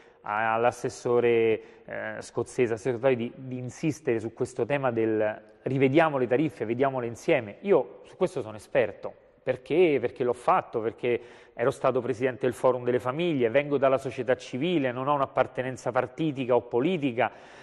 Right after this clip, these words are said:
vengo dalle acli, quindi mi sono messo a disposizione dicendo: "A me Marino non, non mi fa impazzire, non l'ho votato, lo dico con sincerità, tuttavia sono a totale disposizione perché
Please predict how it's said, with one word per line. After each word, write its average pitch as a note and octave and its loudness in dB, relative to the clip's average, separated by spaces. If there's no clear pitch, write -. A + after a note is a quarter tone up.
vengo D3+ 2
dalle C#3 4
acli, C3 0
quindi F3 -4
mi D#3+ -4
sono F#3+ -2
messo G#3 -2
a - 2
disposizione F3 -2
dicendo: G#2+ -6
"A - -14
me G3+ -2
Marino F3 2
non, C#3+ -6
non D#3+ -2
mi F3+ -2
fa D#3+ -2
impazzire, A#2+ -2
non D3 -2
l'ho D3 6
votato, B2 2
lo A#2+ -2
dico C#3+ 0
con C3+ -6
sincerità, A#2 -6
tuttavia A3+ 2
sono - -6
a D#3+ -2
totale G#3+ 2
disposizione B2+ -6
perché - -4